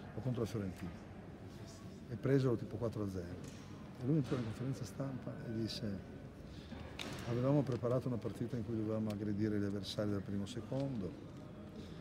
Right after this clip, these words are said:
in cui sulle ripartenze, sui, una volta si chiamavano contropiedi, avremmo dovuto andare in vantaggio due a zero per poi amministrare la partita." E tutti i giornalisti lo guardavano allibiti, pausa, e poi Pesaro dice:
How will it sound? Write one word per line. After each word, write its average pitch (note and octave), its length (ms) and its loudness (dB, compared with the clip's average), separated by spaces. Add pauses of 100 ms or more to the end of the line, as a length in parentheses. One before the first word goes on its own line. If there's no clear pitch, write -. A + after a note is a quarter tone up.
(360)
in G#2+ 120 2
cui A#2+ 140 4
sulle A2 260 2
ripartenze, - 720 4
sui, - 160 6
una - 160 8
volta G2+ 340 6
si - 140 0
chiamavano G2+ 360 0
contropiedi, G2+ 600 0
avremmo G2+ 240 0
dovuto G#2 260 2
andare G2+ 280 6
in G2+ 60 4
vantaggio G#2 420 6
due A2+ 180 4
a A2+ 80 2
zero A2 340 4
per G2 160 0
poi A#2+ 220 0
amministrare G2+ 720 2
la F#2+ 80 0
partita." F2 480 -6 (140)
E - 40 -4
tutti C3+ 180 -2
i A2 100 -2
giornalisti G2 400 -4
lo F#2 60 -2
guardavano F#2+ 340 -4 (200)
allibiti, G2+ 800 -4 (440)
pausa, G2 560 -2 (1400)
e B2 120 0
poi C#3+ 180 4
Pesaro A#2+ 400 2
dice: G2+ 240 0